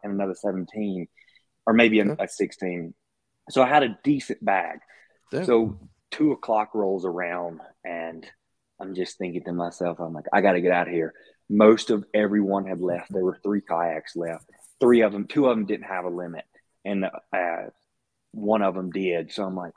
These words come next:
Speaker 1: "What?" And in between that, I'd caught over twenty-five to thirty fish going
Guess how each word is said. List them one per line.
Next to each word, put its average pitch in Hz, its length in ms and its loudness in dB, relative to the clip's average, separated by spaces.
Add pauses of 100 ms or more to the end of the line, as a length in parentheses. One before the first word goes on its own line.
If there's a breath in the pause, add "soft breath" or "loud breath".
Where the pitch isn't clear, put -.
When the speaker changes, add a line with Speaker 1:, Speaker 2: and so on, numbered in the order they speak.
Speaker 1:
"What?" - 300 -6 (640 soft breath)
And 123 240 4
in 165 140 2
between 151 420 2
that, 101 160 -4
I'd 113 160 4
caught 110 180 6
over 95 180 2
twenty-five 98 560 0
to 92 60 -6
thirty 90 300 -2
fish - 500 -6 (180)
going 90 460 0